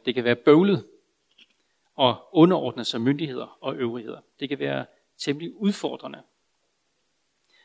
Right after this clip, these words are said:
Men når vi kaster os ind i den kamp, så kan vi vide, at vi også giver tidsånden kamp til stregen. Tidsånden, som er lovløs og som sætter mig og mit i centrum,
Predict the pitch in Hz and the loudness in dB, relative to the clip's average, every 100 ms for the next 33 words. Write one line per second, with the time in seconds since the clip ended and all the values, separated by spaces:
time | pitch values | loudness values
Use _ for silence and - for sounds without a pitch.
0 | _ _ 147 147 143 143 - 147 147 156 | _ _ 0 2 2 0 0 0 0 -2
1 | 139 220 208 190 196 - - 180 180 - | 0 2 2 4 2 0 0 0 0 0
2 | - 190 - 175 170 151 170 190 220 220 | 2 2 -2 -4 -4 -6 0 2 4 2
3 | 180 156 147 151 143 110 _ _ _ _ | -2 -4 -4 -4 -4 -6 _ _ _ _
4 | _ _ _ _ _ 185 175 175 185 - | _ _ _ _ _ -4 -4 -2 -6 -2
5 | 143 139 - 196 196 - 139 127 117 - | 0 0 -2 -6 -6 -6 -8 -10 -14 -10
6 | - 151 - - - - - _ _ _ | -6 -6 -8 -16 -14 -16 -16 _ _ _
7 | _ _ _ _ _ _ _ _ _ _ | _ _ _ _ _ _ _ _ _ _
8 | _ _ _ _ _ _ _ _ - 226 | _ _ _ _ _ _ _ _ 0 2
9 | 226 175 147 131 - 135 135 120 139 170 | 4 2 0 -2 -4 -4 -6 -6 2 2
10 | 202 185 160 156 - 135 - 143 139 131 | 2 0 -2 -8 -10 -8 -6 -4 -4 -4
11 | 139 151 185 170 - 170 147 185 208 - | -4 0 0 -2 -6 -2 4 6 4 0
12 | 196 - 151 170 - 120 | -6 -2 0 -2 -6 -12